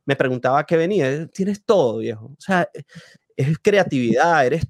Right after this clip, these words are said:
tú. Ponte, no, no me abras el periódico y después me digas, me preguntes qué es lo que viene". Pero vamos a dejarlo hasta ahí porque, porque, bueno, vamos a caer en esto. <laughs> Fuiste medi-,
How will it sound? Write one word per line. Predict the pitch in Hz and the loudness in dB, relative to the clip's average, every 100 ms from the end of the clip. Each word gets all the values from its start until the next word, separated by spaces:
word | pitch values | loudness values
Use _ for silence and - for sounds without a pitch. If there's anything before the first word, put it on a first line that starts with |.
| - | -4
tú. | 294 208 135 107 113 _ | -2 2 0 -2 -12 _
Ponte, | 156 165 - 107 | -2 -2 -2 -8
no, | 58 64 101 | -10 -8 -6
no | 127 143 165 | -2 -2 -2
me | 208 | -2
abras | 220 226 233 | 0 2 0
el | 202 | 0
periódico | 135 127 156 208 | 0 0 -2 -2
y | |
después | 123 123 | -4 -4
me | 120 147 | -2 -2
digas, | 151 165 - | 0 -2 -2
me | 147 131 | -4 -2
preguntes | 120 113 139 | -2 -4 -6
qué | - | -4
es | 123 | -2
lo | 143 | -2
que | - | -2
viene". | 98 95 - | -8 -10 -10
Pero | 110 | -4
vamos | 127 160 | 0 2
a | |
dejarlo | 147 156 | 2 0
hasta | - 117 | -4 -4
ahí | 135 | -4
porque, | - 113 - - - - - _ | -4 -8 -12 -12 -12 -12 -14 _
porque, | 113 110 | -4 0
bueno, | 110 101 110 | 0 -2 -2
vamos | 127 165 208 | -2 -2 -6
a | |
caer | - 131 151 | -4 -2 2
en | 175 | 2
esto. | 165 - - 104 - - | 2 -2 -8 -10 -10 -2
<laughs> | 143 147 139 139 - - - - 160 - - - - 196 165 - 160 - 196 160 - - - 160 143 117 _ _ | 0 0 0 -2 -2 -8 -18 -6 -4 -2 -6 -8 -14 -10 -10 -2 0 0 0 -2 -4 -10 -18 -18 -18 -20 _ _
Fuiste | 180 180 233 | 0 2 2
medi-, | 247 247 185 | 4 4 2